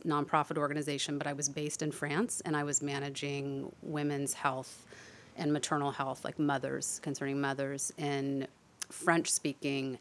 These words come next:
Africa. So I managed programs in Burundi, which is,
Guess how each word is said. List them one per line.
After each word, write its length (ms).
Africa. 480
So 120
I 40
managed 400
programs 540
in 340
Burundi, 480
which 220
is, 280